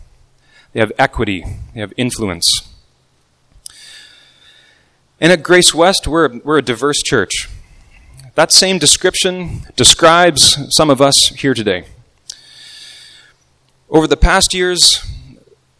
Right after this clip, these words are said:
some, and, and, and many in, in, in Toronto, have been watching the housing market with dismay, but others, and some of us here,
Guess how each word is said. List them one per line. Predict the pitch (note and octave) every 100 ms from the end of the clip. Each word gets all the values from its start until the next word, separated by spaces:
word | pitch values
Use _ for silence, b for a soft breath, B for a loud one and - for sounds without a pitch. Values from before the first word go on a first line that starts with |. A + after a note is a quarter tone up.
| _
some, | - - D#3 F3+ G#3 D3
and, | B2 B2+
and, | A#2+
and | B2+ A#2+
many | C3+ D#3+
in, | D3+ C3+ A#2
in, | B2+
in | - B2
Toronto, | - A2+ A#2+ C3 -
have | -
been | A#2 A2
watching | B2 C#3+ - C3+
the | A#2
housing | - C#3 D3 C#3+
market | C3+ C#3 - D3
with | B2 B2
dismay, | - C3 - A2+ G#2+ C#3+ D3 - _ _ _ _ _ _ -
but | -
others, | D#3 E3 D#3+ F3+ - - - - _ _ -
and | A#2
some | - D#3
of | C#3
us | C3 -
here, | A2+ A#2